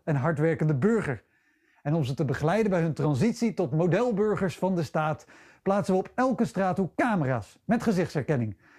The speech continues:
zodat we exact zien wie er eierballen eet.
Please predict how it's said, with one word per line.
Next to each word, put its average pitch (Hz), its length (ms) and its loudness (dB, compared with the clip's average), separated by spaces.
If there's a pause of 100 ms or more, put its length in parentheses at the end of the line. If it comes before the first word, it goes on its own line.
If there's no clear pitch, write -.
(120)
zodat 180 260 0
we 180 160 -2
exact 135 580 0
zien 196 500 0
wie 160 340 0
er 196 220 -2 (100)
eierballen 156 600 0
eet. 147 340 0